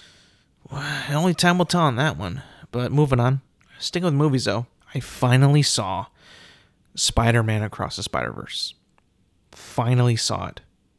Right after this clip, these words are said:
And I'm gonna review it right now.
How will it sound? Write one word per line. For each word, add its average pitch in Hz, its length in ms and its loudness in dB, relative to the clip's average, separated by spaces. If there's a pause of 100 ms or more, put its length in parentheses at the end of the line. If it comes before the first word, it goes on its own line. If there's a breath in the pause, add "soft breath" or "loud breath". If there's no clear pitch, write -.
(580)
And 113 160 0
I'm 117 160 4
gonna 117 180 4
review 117 560 -2 (400)
it - 400 -2 (640)
right 107 140 -8
now. 85 200 -10